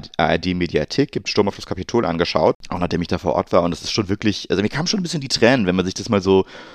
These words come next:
überlegt, wie, äh, Leute wirklich durch, durch Medien, also auch durch das Mediensystem, wie es nun mal in den U S A ist,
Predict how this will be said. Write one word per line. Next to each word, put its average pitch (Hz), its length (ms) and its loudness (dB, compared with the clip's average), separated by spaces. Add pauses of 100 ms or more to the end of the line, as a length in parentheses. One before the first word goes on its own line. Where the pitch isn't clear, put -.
(200)
überlegt, 101 640 6
wie, 92 280 -4
äh, 87 140 4
Leute 87 380 4
wirklich - 280 -8
durch, 90 220 -6
durch 90 200 -4
Medien, 95 680 0
also - 220 -8
auch - 80 -10
durch - 140 -10
das - 160 -10
Mediensystem, 90 640 -2
wie 90 40 -4
es 85 60 -10
nun 92 100 -6
mal 85 60 -2
in 85 80 -4
den 87 80 -4
U 85 40 0
S 78 120 -6
A 78 120 2
ist, - 340 0